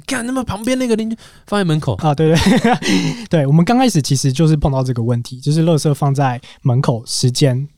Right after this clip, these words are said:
Speaker 2: 不固定这个问题，所以我们接下来就是有，我们每个月都有去访问客户，他们最在意的就是我垃圾到底你什么时间要来给我收走这件事情。所以我们现在有办法做到，他们可以指定一个时段区间，然后我们会在这个时段区间把垃圾收走，那这个垃圾就不会放在门口太久，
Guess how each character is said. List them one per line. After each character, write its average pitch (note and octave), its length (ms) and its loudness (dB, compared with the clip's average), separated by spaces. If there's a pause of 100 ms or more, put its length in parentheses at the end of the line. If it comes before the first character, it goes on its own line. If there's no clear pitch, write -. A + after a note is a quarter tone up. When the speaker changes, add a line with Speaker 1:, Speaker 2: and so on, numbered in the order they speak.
Speaker 2:
不 C#3+ 100 -4
固 C#3+ 160 0
定 C3 200 -2
这 C3 120 -2
个 A#2 80 0
问 A#2+ 180 -2
题， C3+ 200 -14
所 E3+ 120 0
以 F3 40 4
我 E3 80 4
们 B2 140 -4
接 D3 120 0
下 D3+ 140 2
来 A#2 140 -4
就 B2 100 -4
是 C#3 120 -4
有， A2+ 120 -6 (160)
我 D3 60 -2
们 C#3 100 2
每 D3 100 0
个 C3 80 0
月 E3+ 120 4
都 D3+ 80 2
有 C3+ 60 -2
去 C3 300 -2
访 A#2 160 -4
问 C3 120 2
客 A#2+ 180 0
户， B2 160 -6 (280)
他 E3 120 -2
们 D3+ 100 2
最 D#3 140 2
在 D3 200 0
意 D3 40 -2
的 B2 80 -4
就 A#2+ 80 -2
是 B2+ 240 -2
我 A#2 180 -4
垃 C#3+ 120 2
圾 D3 140 0
到 C3+ 140 -2
底 A#2 140 -6 (200)
你 C3 160 2
什 A#2+ 180 -2
么 A#2 80 -2
时 C3 100 -2
间 B2+ 140 0
要 C3+ 60 0
来 A2+ 120 -4
给 A2+ 120 -6
我 A2 100 -4
收 A2+ 200 -4
走 - 180 -14 (240)
这 C#3 120 -4
件 B2+ 80 0
事 B2+ 120 0
情。 - 200 -8
所 E3 140 0
以 E3+ 40 4
我 E3 40 4
们 C3 140 0
现 E3+ 140 2
在 D#3 120 0
有 A#2+ 140 -4
办 C#3+ 160 0
法 B2 140 -4
做 C#3 180 0
到， B2+ 200 -2
他 - 140 -2
们 E3 80 4
可 D3+ 60 0
以 C3+ 40 0
指 - 140 -6
定 C#3 140 0
一 - 20 -2
个 B2 80 -2
时 - 140 -4
段 B2+ 160 -2
区 A#2+ 180 -4
间， A2+ 160 -6
然 - 380 -12
后 E3 60 -2
我 - 20 0
们 E3 80 2
会 E3+ 100 2
在 F3 100 0
这 E3 80 -4
个 D3+ 80 0
时 - 160 -4
段 C#3 160 0
区 C3 160 -2
间 B2+ 200 -2
把 A2 200 -10
垃 B2+ 100 -2
圾 B2 180 -2
收 A2 200 -8
走， A#2 220 -12
那 D#3 200 0
这 D3+ 120 -10
个 D#3+ 80 4
垃 D#3 140 4
圾 D3+ 120 2
就 C#3 120 0
不 B2+ 120 -6
会 B2 80 0
放 B2 220 -2
在 A#2 220 -6
门 B2+ 160 -4
口 B2+ 120 -8
太 B2+ 180 -4
久， - 180 -14